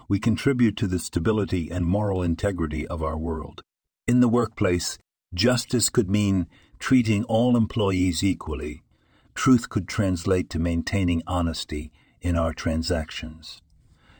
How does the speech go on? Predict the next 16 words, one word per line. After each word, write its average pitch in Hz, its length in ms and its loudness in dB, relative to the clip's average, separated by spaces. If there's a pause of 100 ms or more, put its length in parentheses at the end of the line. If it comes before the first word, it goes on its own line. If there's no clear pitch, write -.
And 85 160 0
peace - 380 0
could 80 200 -4
imply 90 400 0
resolving 82 680 -2
conflicts - 840 -4 (140)
amicably. 85 680 -4 (440)
In 131 100 6
our 131 140 6
homes, 98 500 2 (380)
justice - 480 -2
might 110 220 2
mean 104 240 2
sharing 104 480 0
chores 92 480 -2
fairly. 82 580 -2